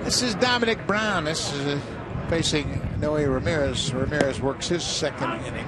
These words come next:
Ramirez had a strikeout, walked a batter, but he was helped out by his catcher, Nally Solis, who threw out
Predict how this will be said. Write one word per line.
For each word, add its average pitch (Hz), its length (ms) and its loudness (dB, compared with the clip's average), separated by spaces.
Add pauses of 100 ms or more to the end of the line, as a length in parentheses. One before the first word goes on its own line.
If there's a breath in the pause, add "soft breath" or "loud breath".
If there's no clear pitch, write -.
(2500)
Ramirez 143 300 2
had 139 160 2
a 131 60 2
strikeout, 170 720 2
walked 170 300 2
a 165 40 4
batter, 131 300 2
but 131 220 2
he 131 80 0
was 123 460 0 (800)
helped 160 260 2
out 156 200 2
by 131 200 2
his 120 180 0
catcher, 147 560 0 (240)
Nally 139 280 -2
Solis, 139 460 0
who 123 180 0
threw 147 340 2
out 160 180 0